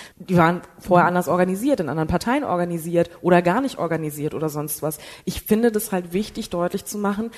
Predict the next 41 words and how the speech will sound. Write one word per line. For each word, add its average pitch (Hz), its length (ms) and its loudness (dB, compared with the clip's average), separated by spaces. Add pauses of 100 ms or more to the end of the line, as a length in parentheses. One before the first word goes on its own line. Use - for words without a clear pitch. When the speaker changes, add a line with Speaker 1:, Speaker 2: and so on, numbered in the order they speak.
(140)
Speaker 1:
das - 180 -4
kommt 208 300 -2
nicht - 260 -8
aus 180 100 -4
dem 165 220 -6
Nichts, 220 320 -6
sondern 175 240 -4
das 160 180 -6
war 160 140 -6 (100)
immer 233 380 0
irgendwo 185 420 -4
da 156 400 -2 (180)
und 185 140 -2
ist 180 160 -2
jetzt 190 320 -4
halt 185 160 -2
organisiert 165 640 0
an 143 160 -10
einer 127 240 -8
Stelle. - 340 -10 (520)
So, 151 180 -2
und 165 240 -2
die 175 80 -4
Debatten, 180 460 -2
die 208 100 -6
dazu 175 260 -4
geführt 165 400 -8
werden, 165 320 -4
auch - 240 -12
politische 240 540 -4
Debatten 151 320 -6
von 208 220 -6
Parteien, 208 180 -6 (340)
befeuern 175 540 -4
sowas. 120 460 -12 (420)
Speaker 2:
Ich - 320 0
sehe 113 320 10
daran 113 480 8
direkt 110 400 2
angrenzend 120 640 4
auch, - 460 -4